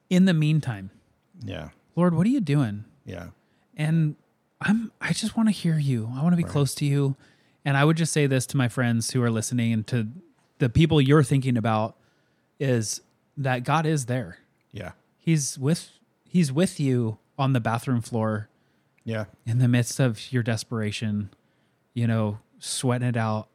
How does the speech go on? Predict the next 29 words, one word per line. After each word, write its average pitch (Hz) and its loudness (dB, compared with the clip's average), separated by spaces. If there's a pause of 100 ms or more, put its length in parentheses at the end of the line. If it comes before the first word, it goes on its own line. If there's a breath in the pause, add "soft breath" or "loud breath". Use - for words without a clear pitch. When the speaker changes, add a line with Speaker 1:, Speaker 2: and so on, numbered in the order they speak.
Speaker 1:
through 127 -4
an 120 0
Speaker 2:
Yeah. 120 2
Speaker 1:
anxiety 110 -2
attack 107 -8
or 117 -12
panic 113 -4
attack 107 -8
or 110 -8
whatever 117 -4
it 120 0
might 110 -2
be. 104 -4
And, 101 -4 (560 soft breath)
and 123 0
this 143 0 (100)
also, 135 0 (100)
<clears throat> - 2
just 151 -2
because 156 2
I'm 131 4
a 120 2
believer 123 0
and 110 0
just 113 -6
because 127 -4
I'm 120 -2
a 117 -2
Christian 110 -6